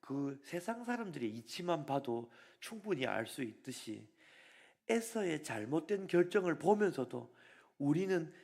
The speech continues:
믿음의 사람으로서의 결정을 할 수 있도록 주님, 우리 모두를 도와주시옵소서.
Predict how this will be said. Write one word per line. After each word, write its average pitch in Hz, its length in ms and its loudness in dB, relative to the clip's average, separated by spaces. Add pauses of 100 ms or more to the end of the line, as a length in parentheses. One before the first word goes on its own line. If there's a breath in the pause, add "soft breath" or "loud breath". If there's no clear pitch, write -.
(160 loud breath)
믿음의 196 520 2
사람으로서의 151 840 2
결정을 139 600 2 (260 loud breath)
할 269 260 6
수 202 220 0
있도록 135 520 2 (180 loud breath)
주님, 143 340 -2
우리 135 220 2
모두를 139 680 4 (420 loud breath)
도와주시옵소서. 139 1300 2